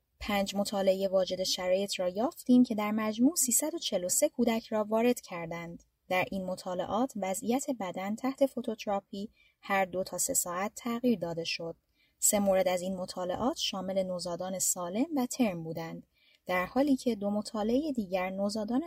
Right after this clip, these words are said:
نارس یا بسیار نارس را نیز وارد کردند. با این حال، داده‌های جداگانه‌ای برای پیامدهای نوزادان نارس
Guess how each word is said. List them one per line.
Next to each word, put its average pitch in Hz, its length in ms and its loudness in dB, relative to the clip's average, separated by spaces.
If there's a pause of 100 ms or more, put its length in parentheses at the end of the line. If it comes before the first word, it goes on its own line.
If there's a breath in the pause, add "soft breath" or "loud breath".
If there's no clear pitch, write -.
نارس 175 520 -4 (320)
یا 214 200 2
بسیار 180 500 0
نارس 175 500 -4
را 196 80 -6
نیز 175 380 -8
وارد 196 380 0
کردند. 165 520 -8 (480)
با 190 120 4
این 190 220 -2
حال، 233 280 0 (360 soft breath)
داده‌های 240 520 2
جداگانه‌ای 185 760 4
برای 214 460 2
پیامدهای 180 680 2
نوزادان 214 540 4
نارس 196 600 -4